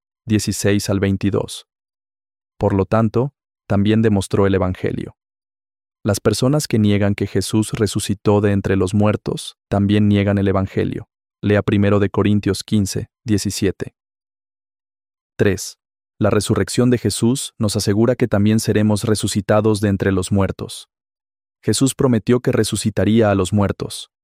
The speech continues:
Esa promesa sería increíble a menos que él mismo resucitara. Juan cinco, veintiocho al veintinueve. Seremos resucitados para tener cuerpos como el cuerpo glorificado de Jesús. Lea primero de Juan tres, dos.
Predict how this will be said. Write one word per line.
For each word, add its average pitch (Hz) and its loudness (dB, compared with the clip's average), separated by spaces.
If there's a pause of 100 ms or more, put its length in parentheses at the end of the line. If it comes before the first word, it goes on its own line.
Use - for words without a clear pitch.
(200)
Esa 113 0
promesa 113 0
sería 104 2
increíble 110 0
a 101 -2
menos 107 2
que 104 0
él 104 2
mismo 113 4
resucitara. 95 -2 (140)
Juan 92 -2
cinco, 107 0
veintiocho 101 0
al 95 0
veintinueve. 92 -2 (840)
Seremos 120 2
resucitados 107 0
para 101 -2
tener 101 2
cuerpos - 0
como 101 2
el 95 0
cuerpo 107 2
glorificado 98 0
de 92 0
Jesús. - -4 (220)
Lea 98 2
primero 101 0
de 98 0
Juan 98 0
tres, - -2
dos. - -4